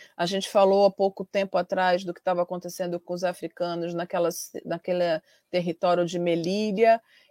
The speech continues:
que é um território, que é um pequeno espaço territorial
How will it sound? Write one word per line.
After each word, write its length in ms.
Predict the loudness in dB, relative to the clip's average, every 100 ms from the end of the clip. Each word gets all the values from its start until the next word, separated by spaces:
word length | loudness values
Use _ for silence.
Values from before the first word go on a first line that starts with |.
| -10
que 120 | -2
é 120 | 0 0
um 80 |
território, 920 | -2 -4 -4 -2 2 4 4 0 -2 -10 _ _ _ _
que 100 | -2
é 60 | -2
um 100 | -2 _ _
pequeno 600 | -10 -8 0 2 4 2
espaço 480 | 0 0 0 0 -8
territorial 1040 | -2 -2 -2 -4 -2 0 2 4 4 2